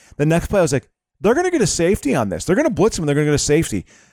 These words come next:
Cornerback blitz, boom, safety. So it's se-, seven to five. They kick, they do the punt. They get a good return. They get the ball at the forty-five-yard line. It's just like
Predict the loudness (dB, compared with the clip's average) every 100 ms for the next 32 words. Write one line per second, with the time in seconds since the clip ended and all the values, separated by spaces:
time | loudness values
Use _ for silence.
0 | _ -4 0 0 2 -2 0 -2 -2 -2
1 | 0 0 -2 0 0 0 -2 -2 0 0
2 | 0 0 2 0 0 0 0 0 -2 -2
3 | 0 -2 -4 _ -20 -10 0 0 0 -2
4 | -2 -4 -10 _ _ _ _ -4 0 2
5 | 0 0 0 0 0 2 0 0 0 0
6 | -2 -4 0 2 0 0 0 0 0 2
7 | 0 -2 -8 -8 -10 -10 -8 -4 -2 -4